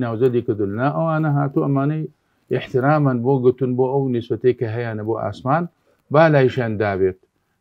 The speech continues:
ناوی ناون یا ئەهل الکیتاب. یا ئەهل الکیتاب کەلیمەیەکی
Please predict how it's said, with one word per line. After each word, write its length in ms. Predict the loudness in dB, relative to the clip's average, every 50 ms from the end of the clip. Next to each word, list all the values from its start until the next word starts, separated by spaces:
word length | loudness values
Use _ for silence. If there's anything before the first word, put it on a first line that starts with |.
| _ -4
ناوی 180 | -2 0 2 2
ناون 280 | 2 2 2 0 0 0
یا 60 | 0 0 -2
ئەهل 140 | -2 -2 -2 -4
الکیتاب. 440 | -4 -4 -6 -4 -4 -6 -8 -8 -8 _ _ _ _ _ _ _ _ _ _ _ -4
یا 160 | -2 0 2 2
ئەهل 140 | 2 2 2 0
الکیتاب 340 | 0 -2 -2 0 0 0 0 2
کەلیمەیەکی 440 | 2 0 2 2 -2 -2 -2 -2 -2